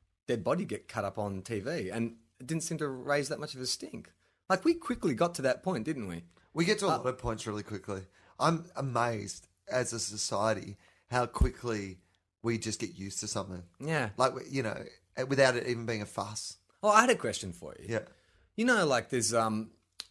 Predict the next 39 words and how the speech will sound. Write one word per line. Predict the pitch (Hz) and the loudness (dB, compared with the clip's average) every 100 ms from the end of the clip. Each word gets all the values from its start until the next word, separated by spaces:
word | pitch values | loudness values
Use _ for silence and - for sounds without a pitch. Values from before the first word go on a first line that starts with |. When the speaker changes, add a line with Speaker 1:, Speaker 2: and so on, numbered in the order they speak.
| _ | _
Speaker 1:
a | 117 | -4
lot | 127 | -2
of | 117 | -2
controversy | 113 101 95 95 92 90 | -4 -6 -6 -6 -6 -6
about | 92 | -4
sexting | - - 98 - 98 95 | -2 -2 -2 -6 -4 -6
and | 87 | -4
stuff | - 90 - | -4 -4 -6
now, | 92 90 90 | -6 -4 -4
and | 92 | -4
especially | - 110 - 92 | -4 -4 -4 -6
in | |
the | 90 | -6
defense | 82 - 90 - | -8 -10 -10 -8
forces, | 90 85 85 85 | -6 -6 -8 -8
like, | 95 - | -10 -8
you | |
know, | 90 85 85 - _ - _ 85 | -6 -6 -8 -14 _ -20 _ -8
guys | 92 90 - | -4 -4 -4
filming | 98 87 87 87 | -4 -2 -2 -2
girls | 82 82 | -2 -6
having | 87 85 | -8 -8
sex | - 85 - | -6 -8 -10
and | 85 | -10
filming | 95 90 87 | -6 -6 -6
in | 87 | -8
the | 90 | -8
shower | - 87 | -8 -8
and | 87 - | -8 -10
stuff. | - 62 - - _ - | -12 -16 -18 -20 _ -6
Speaker 2:
Yeah. | 107 - - - | -6 -6 -12 -4
Speaker 1:
Do | 196 | 0
you | 254 | 0
think | - 151 117 131 | 2 0 0 -2
because, | - 135 127 - - | -4 0 -2 -2 -2
like, | 113 107 - - - | -2 -2 -4 -14 -12
the | 110 | -12
culture | - 131 139 - 117 107 | -8 -4 -4 0 0 0
of | 107 101 98 92 87 | 0 2 2 0 -6